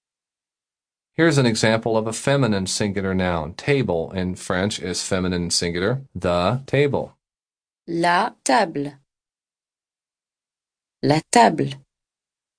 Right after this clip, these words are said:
Speaker 1: Okay, and here's an example of the L apostrophe before a masculine singular noun.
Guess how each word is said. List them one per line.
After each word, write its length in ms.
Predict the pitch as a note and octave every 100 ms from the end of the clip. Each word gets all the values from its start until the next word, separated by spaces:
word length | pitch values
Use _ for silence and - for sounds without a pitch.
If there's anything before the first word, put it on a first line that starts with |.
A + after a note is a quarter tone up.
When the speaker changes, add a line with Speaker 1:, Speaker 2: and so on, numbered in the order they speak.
| _ _ _ _ _ _ _ _ _ _ _ _ _ _ _ _ _ _ _ -
Speaker 1:
Okay, 360 | A#2 A#2 B2+ C3
and 80 |
here's 180 | C#3+ D#3+
an 60 | C3
example 480 | A2+ A2 A2 A2+ G#2+
of 100 | G2+
the 140 | G2+
L 120 | G#2+
apostrophe 720 | G2+ - G2+ G2+ F2+ - F2+
before 640 | F#2+ G#2 G2+ G2 A2 A2+ -
a 400 | G2+ G2+ G2 G2
masculine 460 | G#2 G#2+ A2 G#2+ G2
singular 400 | - G2+ F#2+ F#2
noun. 420 | F2+ F#2 D#2+ C2+